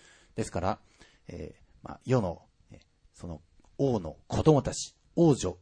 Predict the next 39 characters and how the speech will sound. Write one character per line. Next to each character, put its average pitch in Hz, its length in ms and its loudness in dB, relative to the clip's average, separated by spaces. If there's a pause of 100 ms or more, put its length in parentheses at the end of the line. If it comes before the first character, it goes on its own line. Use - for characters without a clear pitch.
(200)
王 156 200 2
子 92 140 -10
た 85 120 -4
ち - 140 -8
は 98 220 -4 (480)
税 92 180 -8
金 95 160 -8
を 92 40 -6
納 120 140 -4
め 95 60 -2
る 85 60 -4
必 - 140 -6
要 98 40 0
は 98 60 -2
な 104 100 -2
い 104 60 -4
け - 160 -4
れ 175 80 4
ど 170 100 2
も、 185 220 2
で 143 100 0
も 117 120 0
国 - 340 -2
民 117 80 0
は 127 120 -4
納 110 240 -6
め 101 60 -4
る 87 60 -6
必 - 160 -10
要 92 100 -2
が 82 80 -6
あ 82 40 -6
る。 78 120 -14 (840)
で、 92 160 -8
そ 160 160 -4
の 214 80 -4
こ 220 80 4
と 123 140 0
を、 87 220 -4